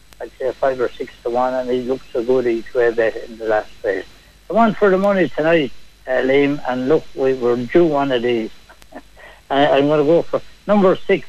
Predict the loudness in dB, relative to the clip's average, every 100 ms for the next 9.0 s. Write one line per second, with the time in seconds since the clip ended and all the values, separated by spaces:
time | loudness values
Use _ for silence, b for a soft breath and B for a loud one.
0 | -8 -2 -2 -2 -2 -2 -2 -2 0 0
1 | 0 0 -2 -6 -20 -20 -20 -4 0 0
2 | 0 2 4 4 0 -4 -10 -10 -6 -4
3 | 0 2 0 -2 -2 0 -2 0 2 2
4 | 0 0 0 -2 -10 -20 _ -20 -20 -4
5 | 0 2 2 2 2 2 0 0 -2 0
6 | 0 0 0 -2 -2 -8 -10 -20 -20 -14
7 | -6 -2 0 -2 -2 -2 0 0 -2 -6
8 | -8 -10 -8 -8 -6 -6 -4 -6 -8